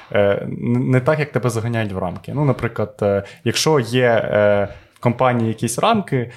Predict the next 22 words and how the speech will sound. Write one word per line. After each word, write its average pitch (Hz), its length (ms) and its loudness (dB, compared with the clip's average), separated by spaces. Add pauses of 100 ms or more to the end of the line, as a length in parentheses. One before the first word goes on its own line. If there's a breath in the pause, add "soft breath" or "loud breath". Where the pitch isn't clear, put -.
(180 loud breath)
наприклад, 117 640 0
е, 107 300 2
що 113 140 -4
ти 135 140 0
можеш 131 200 2
качатись 110 440 -2
тільки - 320 -4
в 113 40 -2
менеджера, 135 460 0
то 135 140 -2
ти, 147 120 -2
в 156 80 -6
принципі, 139 300 -2
можеш 123 220 -2
бути 123 180 -6
таким 123 220 -4
менеджером, 120 440 0
який 110 200 -2
вирішує 110 340 0
технічні 107 380 -6
питання 110 300 -2
також. - 360 -2